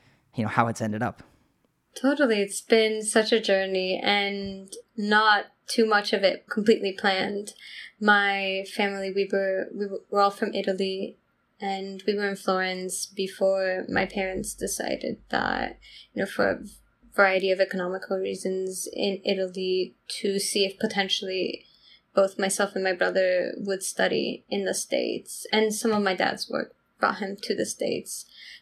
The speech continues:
Speaker 2: But it wasn't until two thousand five that we decided to move, and we moved to Florida. And, you know, the two things that remained the same, regardless of language, I didn't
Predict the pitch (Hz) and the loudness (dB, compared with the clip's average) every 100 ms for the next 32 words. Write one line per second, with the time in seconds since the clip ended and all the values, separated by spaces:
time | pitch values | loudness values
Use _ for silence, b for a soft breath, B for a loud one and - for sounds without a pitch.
0 | - 226 226 233 240 240 226 226 202 208 | 4 4 6 2 2 -2 0 0 0 0
1 | 202 190 190 185 - 180 196 202 202 - | 2 2 2 -2 2 2 4 0 -4 -18
2 | _ _ - 202 196 196 190 185 190 190 | _ _ 0 2 4 2 0 0 0 0
3 | - 196 190 214 233 - 208 202 196 190 | -2 -2 -2 -4 -6 -2 0 2 0 -2
4 | 185 - 190 - 190 185 180 - 240 b | -6 -14 -16 0 0 2 0 -2 -4 b
5 | b _ 220 226 214 214 208 208 202 208 | b _ 2 4 4 0 -2 -4 -6 -10
6 | - _ _ _ 247 262 240 233 - - | -12 _ _ _ 2 4 2 0 -2 4
7 | 339 349 - 262 247 240 233 - - _ | 4 4 2 0 0 -2 -4 -10 -14 _
8 | _ 226 214 202 208 202 226 226 226 - | _ 0 2 2 2 2 2 0 -2 -2
9 | 190 190 196 190 208 208 247 233 202 190 | 0 0 -2 2 0 2 0 0 0 -2
10 | 196 - 202 - - 202 196 190 | 0 -2 -2 -2 2 2 2 -4